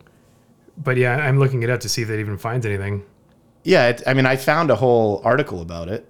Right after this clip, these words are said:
Speaker 2: uh, at s-, at one point.
Speaker 1: Yeah, interesting.
Speaker 2: Yeah, it was like, you have to look up, like, it was called Meadowlark, Meadowlark Airport.
Speaker 1: Oh.
Speaker 2: As a mile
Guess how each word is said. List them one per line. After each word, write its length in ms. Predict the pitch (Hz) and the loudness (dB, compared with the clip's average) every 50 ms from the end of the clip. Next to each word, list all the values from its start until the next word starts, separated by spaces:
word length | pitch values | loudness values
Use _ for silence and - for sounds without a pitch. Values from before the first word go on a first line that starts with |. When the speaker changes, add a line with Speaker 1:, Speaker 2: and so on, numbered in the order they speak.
| _ _ - | _ _ -6
Speaker 2:
uh, 300 | 117 107 98 95 90 - | -4 -4 -4 -6 -8 -10
at 120 | 104 104 95 | -10 -10 -8
s-, 100 | - - | -8 -8
at 180 | 104 107 107 104 | -6 -6 -6 -4
one 180 | 101 107 107 | -4 -6 -6
point. 280 | - - 95 95 - - - - _ _ _ - | -6 -10 -12 -12 -14 -16 -18 -20 _ _ _ -2
Speaker 1:
Yeah, 200 | 170 185 151 123 - - | 0 0 0 -2 -4 -4
interesting. 460 | 180 185 160 131 - - 123 107 101 - _ _ | -2 0 0 0 -2 -2 -4 -6 -8 -12 _ _
Speaker 2:
Yeah, 280 | - 127 131 123 110 107 - | 0 2 2 2 2 0 -4
it 140 | 113 113 110 | -4 -2 0
was 220 | 123 123 110 101 120 | 0 0 0 2 0
like, 160 | 117 110 113 | 0 2 4
you 100 | 139 147 | 4 4
have 120 | 156 151 - | 4 4 2
to 60 | 143 | 0
look 260 | 120 117 120 120 - 120 | 2 2 2 2 4 4
up, 220 | 110 110 110 - | 2 2 2 0
like, 400 | 107 95 90 87 85 - - - _ _ _ _ _ _ _ _ _ _ _ - | -2 -2 -2 -2 -6 -10 -14 -20 _ _ _ _ _ _ _ _ _ _ _ -2
it 120 | 135 147 | 2 4
was 140 | 147 139 139 | 4 4 4
called 240 | - 160 147 127 127 | 2 2 2 2 2
Meadowlark, 640 | 120 131 127 143 143 131 120 110 110 104 - - | 2 2 4 4 2 2 2 2 0 0 -4 -6
Meadowlark 720 | 117 123 123 135 143 147 143 135 127 123 120 113 - - | -2 0 2 2 4 4 4 4 4 4 2 0 -4 -6
Airport. 400 | 110 110 104 - - 92 80 - - _ _ _ _ _ _ _ _ _ _ _ _ _ _ _ _ _ _ _ _ _ _ _ _ - | -8 -8 -8 -8 -12 -14 -16 -16 -20 _ _ _ _ _ _ _ _ _ _ _ _ _ _ _ _ _ _ _ _ _ _ _ _ -12
Speaker 1:
Oh. 400 | - 110 117 165 254 240 113 90 - _ _ _ _ - | -8 -4 -4 -2 -2 -2 -6 -8 -10 _ _ _ _ -4
Speaker 2:
As 160 | 120 120 110 | -2 -2 -2
a 60 | 113 | -2
mile 600 | 107 110 110 113 120 123 127 131 131 135 127 - | -2 -2 0 0 2 2 4 2 2 0 -2 -8